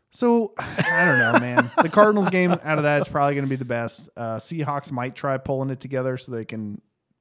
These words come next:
Speaker 1: w-, <sighs> I don't know.
Speaker 2: They
Speaker 1: They,
Speaker 2: might.
Speaker 1: the Seahawks won last, last time.
Speaker 2: That's
Speaker 1: Uh,
Speaker 2: true. They did.
Speaker 1: against the
Speaker 2: Yeah, they did. Twenty-three to sixteen.
Speaker 1: I don't know.
Speaker 2: But it, I mean, the Rams are just that perfect team of who knows what team's gonna show up. Is the dominant defense gonna show up? Is the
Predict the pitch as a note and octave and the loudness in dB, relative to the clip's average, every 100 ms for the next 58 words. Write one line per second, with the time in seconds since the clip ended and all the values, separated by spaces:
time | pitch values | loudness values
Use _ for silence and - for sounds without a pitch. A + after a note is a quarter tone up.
0 | _ _ _ _ - A#2 - - - - | _ _ _ _ -16 -14 -14 -18 -18 -18
1 | - - - A2+ - F#2 - C3 C3 B2+ | -16 -16 -16 -20 -20 -20 -4 0 0 0
2 | A#2+ B2+ - D3+ - F#3+ G3 F#3 F#3+ F#3 | -4 -8 -8 -6 -2 0 -2 -2 -2 0
3 | F3 F#3+ D#3+ - - D3 D#3+ - - G3 | -2 -4 -6 -10 -12 -10 -8 -8 -8 -8
4 | _ _ - - - A#3+ D#3 C#3+ F3+ B2 | _ _ -6 -4 -2 0 0 0 -2 -4
5 | A#2+ A2 A#2+ - C#3 C#3 D3 C#3 - - | -6 -8 -8 -6 -4 -4 -2 -4 -4 -6
6 | D3 D3 C#3 - - - B2+ D3 D3 - | -4 -2 -4 -4 -8 -6 -6 -6 -12 -18
7 | _ _ - D3 A#2 G2 G2 - F#3 F#3+ | _ _ -8 -4 -2 -4 -4 2 4 4
8 | F3+ E3+ F3 D#3+ D3+ E3 F#3+ E3+ D#3+ E3 | 2 2 4 4 4 4 4 2 -2 -4
9 | - E3 D#3 D#3+ - - D#3 C#3 - E3 | -4 -4 -2 -4 -4 -4 0 -2 -2 0
10 | D#3 D3 C#3 - D#3 - D3+ C#3+ C#3 - | 2 2 0 -4 -6 -4 -4 -2 -2 0
11 | D#3 D#3 C3 C3+ D#3 D#3+ D#3 E3+ E3+ E3 | -2 -4 -6 0 2 4 2 0 0 0
12 | E3+ D#3+ - E3+ F3+ D3+ C3 C3+ A#2+ | 2 2 4 4 4 0 0 -2 -4